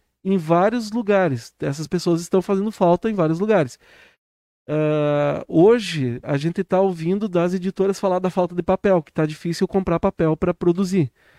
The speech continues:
né? Eu ouvi de um cara que vem, ah, revendedor da Coca, mas isso já faz alguns meses atrás, que tava faltando alumínio no mercado pra fazer lata, né? Então,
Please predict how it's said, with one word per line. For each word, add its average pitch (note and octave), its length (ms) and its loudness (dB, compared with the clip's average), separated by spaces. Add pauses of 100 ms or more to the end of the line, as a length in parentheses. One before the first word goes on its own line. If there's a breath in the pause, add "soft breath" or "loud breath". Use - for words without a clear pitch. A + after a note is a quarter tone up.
(320 soft breath)
né? C#3+ 320 2
Eu E3+ 120 8
ouvi F3 300 4
de F#3 120 -2
um G3+ 80 -2
cara F#3 580 2
que F3 160 -4
vem, E3+ 240 2 (180)
ah, D3+ 300 2
revendedor E3 460 2
da E3+ 100 4
Coca, D#3+ 680 2 (600 soft breath)
mas D3+ 200 4
isso F3 120 0
já F#3+ 140 4
faz F#3 200 4
alguns F3 300 4
meses E3+ 240 4
atrás, F#3 460 0
que G#3+ 100 -6
tava G#3+ 200 4
faltando G#3 460 4
alumínio G#3 480 4
no G#3 60 2
mercado G3 400 0
pra F#3+ 120 -4
fazer G3 260 2
lata, G3 360 2 (760 soft breath)
né? C#3 100 2
Então, F3+ 580 4